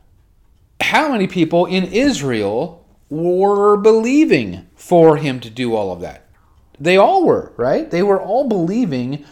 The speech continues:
for him to come and, you know, do whatever the word says he was gonna do. They were all praying into it and, and actively pursuing it and looking for the Messiah and praying for the Messiah and, and wanting the Messiah and needing the,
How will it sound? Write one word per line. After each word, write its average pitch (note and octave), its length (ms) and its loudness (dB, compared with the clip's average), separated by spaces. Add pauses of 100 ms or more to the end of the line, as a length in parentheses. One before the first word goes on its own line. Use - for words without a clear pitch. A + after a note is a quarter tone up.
(160)
for F#3+ 240 2
him F3+ 220 -2
to F#3 60 -4
come C#3 340 -4 (100)
and, C3+ 500 -6 (520)
you D#3+ 160 -4
know, C#3+ 100 0
do D#3 240 0
whatever D3+ 640 2
the C#3+ 160 -2
word F3+ 240 0
says E3 220 0
he F#3 80 -4
was F3+ 80 -6
gonna G3 180 -4
do. A3+ 100 -4
They C3+ 120 0
were C3+ 100 4
all E3 260 4 (220)
praying E3+ 380 0
into F3+ 340 -2
it G3 120 0
and, B2 240 -8 (200)
and C3+ 160 -6
actively D#3 500 -4
pursuing E3+ 540 -6
it G#3 140 -4
and B2+ 180 -6
looking E3 300 -2
for F#3 120 -6
the F3+ 60 -2
Messiah F#3 580 -2
and E3 120 -4
praying D#3 300 -4
for F3+ 120 -6
the F#3 80 -4
Messiah G3 540 -2
and, D3 260 -4
and C3 240 -4
wanting E3+ 300 -2
the G3 80 -2
Messiah G3 460 -2
and D#3+ 100 -6
needing D#3+ 240 -2
the, F#3 200 -4